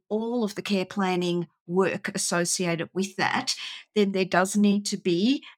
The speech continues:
a review of how does the remuneration sit behind that to ensure, again, that we have a service that remains viable in the longer term.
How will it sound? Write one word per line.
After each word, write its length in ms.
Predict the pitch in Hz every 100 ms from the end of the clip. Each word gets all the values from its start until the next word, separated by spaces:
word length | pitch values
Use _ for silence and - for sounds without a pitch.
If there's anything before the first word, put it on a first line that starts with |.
| -
a 140 | 185
review 760 | 170 185 170 196 202 208 180 175
of 200 | - 180
how 380 | - - 190 185
does 260 | 180 185 -
the 140 | 185
remuneration 1080 | 175 180 175 180 175 165 170 - 160 165 165 - _
sit 300 | - - 202
behind 440 | - 170 185 175 165
that 220 | 170 170
to 180 | - 175
ensure, 520 | 175 170 - 190 175 -
again, 360 | 170 285 269
that 180 | 196 160
we 140 | 190 175
have 200 | 180 180
a 40 |
service 480 | - 185 170 170 -
that 180 | 160 -
remains 640 | 175 170 165 165 170 - 165
viable 540 | 165 165 160 165 160
in 160 | 185 175
the 80 | 160
longer 340 | 165 170 170
term. 480 | 165 190 185 165